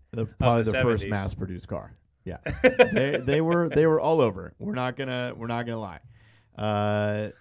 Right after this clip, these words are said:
Speaker 1: but let's see. I
Speaker 2: If
Speaker 1: think
Speaker 2: people say celebrity endorsements don't work. <laughs>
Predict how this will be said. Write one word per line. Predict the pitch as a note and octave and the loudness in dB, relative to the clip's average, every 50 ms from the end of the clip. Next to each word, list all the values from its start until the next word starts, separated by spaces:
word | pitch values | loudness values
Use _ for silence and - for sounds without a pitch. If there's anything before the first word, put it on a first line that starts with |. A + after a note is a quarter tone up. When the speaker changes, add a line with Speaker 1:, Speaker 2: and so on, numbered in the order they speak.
| _ _ - | _ _ -18
Speaker 1:
but | G2+ G2 G2+ B2+ A#2+ A2+ A2+ A2 - - - - - - - - - _ _ _ _ _ _ _ _ _ _ _ _ _ _ - | -10 -2 2 2 4 4 2 -2 -6 -10 -10 -8 -8 -8 -10 -10 -14 _ _ _ _ _ _ _ _ _ _ _ _ _ _ -12
let's | - G2+ G2 - | -10 -10 -10 -8
see. | - - F#2+ F2+ | -8 -8 -6 -6
I | |
Speaker 2:
If | F2 - | -6 -6
Speaker 1:
think | - - A#2+ A#2+ | -4 -4 -4 -4
Speaker 2:
people | A#2 C#3 C3+ | -4 -4 -6
say | - - D3 C3 A#2+ | -6 -4 -4 -6 -6
celebrity | A2 B2 B2 A#2+ A#2 A2+ A2+ A#2 A2+ A2 | -6 -8 -8 -6 -6 -6 -4 -6 -6 -6
endorsements | G#2+ G#2+ A2+ A2 A2 A2 - B2 A#2 A2+ | -6 -6 -8 -8 -8 -8 -10 -14 -14 -10
don't | - B2 A2+ A2+ A2+ A2 | -8 -6 -6 -6 -6 -6
work. | A2+ A2+ A2 G#2 C3+ C3+ - - _ | -6 -6 -6 -6 -6 -10 -12 -18 _
<laughs> | _ | _